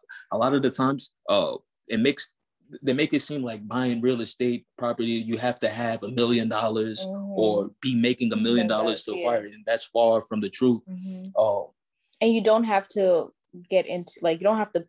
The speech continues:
Speaker 2: put up so much money or fall into so much debt. Ultimately, you know, you can, um,
Speaker 1: you can
Speaker 2: acquire
Speaker 1: leverage,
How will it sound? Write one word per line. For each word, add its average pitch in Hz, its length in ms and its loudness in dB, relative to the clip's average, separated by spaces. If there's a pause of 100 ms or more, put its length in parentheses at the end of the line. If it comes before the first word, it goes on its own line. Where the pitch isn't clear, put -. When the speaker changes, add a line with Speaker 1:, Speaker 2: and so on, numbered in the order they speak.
Speaker 2:
put 190 120 2
up 170 120 -2
so 190 120 -6
much 165 200 -8
money 170 200 -2
or 156 200 -4 (160)
fall 170 220 4
into 165 200 -10
so 170 160 -8
much 147 280 -6
debt. 160 260 2 (400)
Ultimately, 160 560 0
you 143 160 -4
know, 147 300 -2
you 170 140 -8
can, 165 360 -6 (460)
um, 147 340 2
Speaker 1:
you - 80 -4
can 139 120 4
Speaker 2:
acquire 165 140 4
Speaker 1:
leverage, 131 580 2